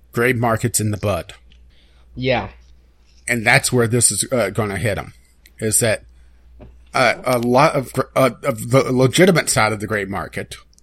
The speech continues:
Speaker 1: not the, you know, bullshit, uh, you know, steal a credit card, buy a bunch of copies of a game, and, uh, launder the money through, uh, bullshit, uh, well, gray market sites.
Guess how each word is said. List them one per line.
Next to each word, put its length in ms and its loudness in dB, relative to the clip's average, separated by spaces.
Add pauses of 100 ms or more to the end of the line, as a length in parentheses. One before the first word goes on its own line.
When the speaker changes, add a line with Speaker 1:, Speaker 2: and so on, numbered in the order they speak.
(280)
Speaker 1:
not 260 0
the, 100 0
you 300 0
know, 280 -4
bullshit, 600 0
uh, 280 0 (260)
you 80 -12
know, 200 -4 (460)
steal 380 0
a 40 -4
credit 300 0
card, 340 -2
buy 200 0
a 20 -4
bunch 220 -6
of 80 -10
copies 340 -2
of 80 -8
a 20 -12
game, 320 -8
and, 140 -8 (580)
uh, 220 2 (220)
launder 440 0
the 100 -4
money 260 -4
through, 440 -6
uh, 260 -4 (760)
bullshit, 480 -2
uh, 200 -4 (1300)
well, 180 -8 (180)
gray 180 -4
market 340 -4
sites. 400 -4